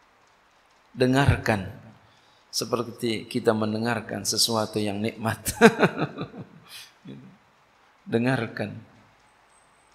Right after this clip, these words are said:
Artinya berikan beliau, ya, berikan istri kita, ya, kesempatan waktu untuk mengu-, meluapkan rasa capeknya.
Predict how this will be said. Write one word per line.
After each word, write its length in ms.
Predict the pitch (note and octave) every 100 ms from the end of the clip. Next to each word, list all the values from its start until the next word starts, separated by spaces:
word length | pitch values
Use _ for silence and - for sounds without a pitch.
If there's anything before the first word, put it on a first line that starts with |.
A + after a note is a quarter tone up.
| _ _ _ -
Artinya 400 | D3 E3+ F#3+ F#3
berikan 560 | D#3 F#3+ G#3 C#3+ B2+ A#2+
beliau, 480 | A#2+ A2+ G#2 F2+ - -
ya, 320 | A2+ A#2 A#2
berikan 640 | A#2 C3 F#3 - C#3 A#2 - -
istri 560 | - B2+ - B2+ - A2+
kita, 400 | A#2+ G#2+ G#2+ - - - - - - _ _
ya, 560 | A#2 A2+ G#2+ G#2+ - - - -
kesempatan 640 | C3 A#2+ A2+ A2 G#2+ A2+ A2+
waktu 320 | A#2+ A#2 A2+
untuk 240 | A2 - B2+
mengu-, 400 | B2+ B2 B2 B2
meluapkan 960 | B2 B2 B2+ C#3 D3+ - - A#2+ G#2+
rasa 320 | A2 G#2+ - G#2
capeknya. 720 | G2 F#2 A2 G2+ G2+ G#2